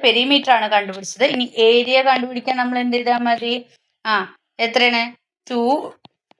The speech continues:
length into breadth അല്ലേ? L into B, L into B ചെയ്താൽ മതി അല്ലേ? ടു one by two into എത്രയാണ്? Three by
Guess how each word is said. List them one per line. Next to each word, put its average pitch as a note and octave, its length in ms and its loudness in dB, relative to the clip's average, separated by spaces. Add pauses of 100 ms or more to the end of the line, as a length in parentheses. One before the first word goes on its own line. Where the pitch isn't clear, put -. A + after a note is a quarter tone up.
(120)
length A#3+ 300 2
into C#4 220 2
breadth G#3+ 260 -2
അല്ലേ? A3+ 200 2 (120)
L A#3 100 -2 (140)
into A3+ 220 0 (120)
B, G#3+ 100 0 (280)
L A3 120 -4
into G#3+ 200 -6
B A3 80 -2 (100)
ചെയ്താൽ G3+ 320 4
മതി F#3 240 -4
അല്ലേ? A3 180 4 (840)
ടു A#3+ 100 -4 (240)
one A3 100 0 (100)
by G#3 100 2 (220)
two D#4 120 0 (200)
into G#3 300 -2 (100)
എത്രയാണ്? A3+ 360 2 (440)
Three A3+ 260 0
by G3+ 80 4